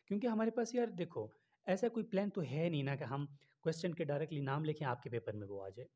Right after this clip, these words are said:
नहीं हो सकता ना, लेकिन important topics बता सकते हैं। ठीक हो गया। फिजियोलॉजी के लिए आपको important topics की अगर मैं बात करूँ तो muscle वाला topic chapter जो है नहीं छोड़ना, और heart वाला नहीं छोड़ना।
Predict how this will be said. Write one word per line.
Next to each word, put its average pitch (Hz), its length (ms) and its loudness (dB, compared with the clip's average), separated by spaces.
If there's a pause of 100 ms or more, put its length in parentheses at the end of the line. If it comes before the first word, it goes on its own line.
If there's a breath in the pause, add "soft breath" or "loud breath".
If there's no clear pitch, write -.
(160)
नहीं 214 140 0
हो 180 100 -2
सकता - 280 -14
ना, 113 140 -10 (520)
लेकिन 151 400 2 (100)
important 202 360 -2
topics 156 360 -2
बता 117 260 -4
सकते - 320 -16
हैं। - 160 -20 (180)
ठीक 175 180 -4
हो 214 80 0
गया। 220 120 -2 (580 soft breath)
फिजियोलॉजी 180 480 4
के 202 100 -4
लिए 190 300 -2 (420 soft breath)
आपको 147 260 2
important 151 420 2
topics 160 340 0
की 165 100 -2
अगर 139 120 2
मैं 139 120 -2
बात 131 260 -2
करूँ 135 260 -2 (760)
तो 156 60 0
muscle 147 460 -2
वाला 202 260 0
topic 170 380 -4 (160)
chapter 151 300 -2
जो 127 140 -6
है 117 140 -2 (420)
नहीं 151 320 2
छोड़ना, 143 440 -4 (440)
और 123 340 2
heart 135 360 0
वाला 165 200 4
नहीं 147 280 -2
छोड़ना। 127 380 -8